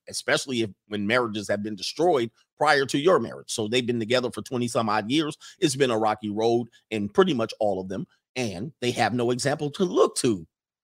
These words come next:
So they've been making it up the entire time. This is what she's saying, 'cause we're still trying to figure it out.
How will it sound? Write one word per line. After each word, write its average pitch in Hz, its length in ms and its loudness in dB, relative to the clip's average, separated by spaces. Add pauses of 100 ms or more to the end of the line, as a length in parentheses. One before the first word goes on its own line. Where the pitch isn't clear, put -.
(140)
So 143 180 6
they've 139 180 6
been 123 180 2
making 175 380 2
it 139 100 4
up 131 300 4 (300)
the 131 140 4
entire 107 420 2
time. 87 380 -6 (160)
This 233 160 4
is 196 100 -2
what 175 160 4
she's 143 180 -2
saying, 101 340 0 (160)
'cause 156 160 4
we're 156 120 2
still 170 280 6
trying 143 260 -2
to 107 60 -4
figure 120 300 0
it 107 80 0
out. 101 200 -2